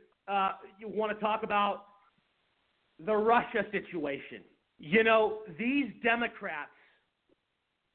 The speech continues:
they just can't let it go. You know, they didn't get what they wished for. They didn't find anything. So what in the Russia,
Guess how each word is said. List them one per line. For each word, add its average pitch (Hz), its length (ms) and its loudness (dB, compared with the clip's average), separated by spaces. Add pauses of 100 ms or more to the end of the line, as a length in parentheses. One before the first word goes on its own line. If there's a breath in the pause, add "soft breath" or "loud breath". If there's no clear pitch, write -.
(140)
they 277 220 -2
just - 140 -6 (160)
can't 254 260 -2
let 214 160 -2
it - 160 -8
go. 269 320 -2 (480)
You 208 80 -10
know, 240 220 -4 (280)
they 226 240 -6
didn't 302 300 -6
get 277 160 -4
what 285 160 -8
they 302 140 -6
wished 208 240 -4 (200)
for. 190 300 -2
They 196 100 -4
didn't 247 360 -8
find 285 400 4
anything. 226 640 -2 (360 soft breath)
So 247 80 0
what 262 260 4 (200)
in 247 80 0
the 233 100 2
Russia, 233 520 2